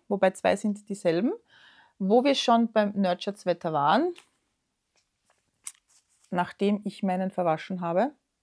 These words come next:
habe ich mir die Wolle gleich noch einmal geholt. Und Gott sei Dank, weil dort, wo ich sie immer her habe, die war sie leider ausverkauft. Und bei ganz vielen ist sie ausverkauft, diese Farbe hier. Und ich habe sie aber wieder gefunden und mir gleich bestellt, weil ich möchte ihn auf jeden Fall noch einmal in dieser Farbe stricken.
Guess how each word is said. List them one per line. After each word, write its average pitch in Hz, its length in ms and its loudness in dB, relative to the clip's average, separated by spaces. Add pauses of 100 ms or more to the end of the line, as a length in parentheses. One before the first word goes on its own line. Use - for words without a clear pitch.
(640)
habe 185 240 -2
ich - 160 -8
mir 190 120 -2
die 165 200 -6
Wolle 160 300 0
gleich 156 400 -6
noch 175 240 -8
einmal 156 320 -6 (120)
geholt. 165 500 -6
Und 196 180 -10
Gott - 160 -4
sei 196 80 -4
Dank, 202 240 -2
weil 196 100 2
dort, 196 220 0
wo 202 60 0
ich 208 120 -6
sie - 120 -10
immer 214 340 0
her 196 260 -2
habe, 180 280 4
die 190 280 0
war 175 140 4
sie 196 80 -2
leider 190 240 2
ausverkauft. - 580 2
Und 208 80 0
bei 180 120 0
ganz 185 260 -2
vielen 269 240 0
ist 202 140 -6
sie - 80 -2
ausverkauft, - 680 0 (1040)
diese 214 200 2
Farbe 214 300 8
hier. 196 460 2
Und 190 260 -2
ich 196 140 -8
habe 185 160 -4
sie - 180 -10
aber 170 340 -2
wieder 180 200 -8
gefunden 190 440 -4
und 180 120 -6
mir 185 100 -4
gleich 170 240 -6
bestellt, 180 400 -6
weil 190 140 -2
ich 202 100 -8
möchte 185 300 0
ihn 196 80 0
auf - 160 -6
jeden 185 180 -2
Fall 185 300 4
noch 185 180 0
einmal 196 240 2
in 190 60 -2
dieser 185 200 -4
Farbe 160 280 -2
stricken. 311 480 -4